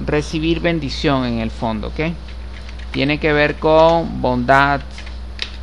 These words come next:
tiene que ver con, eh, valores, pero también tiene que ver con desempeño personal. La Madre Celestial hoy más que nunca llega a nuestra vida para hablarnos de lo que es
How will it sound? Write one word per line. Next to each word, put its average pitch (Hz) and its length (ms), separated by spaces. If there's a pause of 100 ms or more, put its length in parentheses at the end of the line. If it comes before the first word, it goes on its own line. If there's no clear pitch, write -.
(340)
tiene 127 260
que 147 160
ver 143 280
con, 165 560 (1300)
eh, 131 640 (120)
valores, 151 720 (120)
pero 135 200
también 143 400
tiene 160 220
que 160 140
ver 160 180
con 143 240
desempeño 135 680
personal. 110 540 (1700)
La 143 200
Madre 175 280
Celestial 190 480
hoy 196 60
más 190 200
que 185 160
nunca 196 520 (600)
llega 165 280
a - 20
nuestra 170 380
vida 175 400
para 147 160
hablarnos 160 520
de 147 60
lo 139 180
que 170 200
es - 280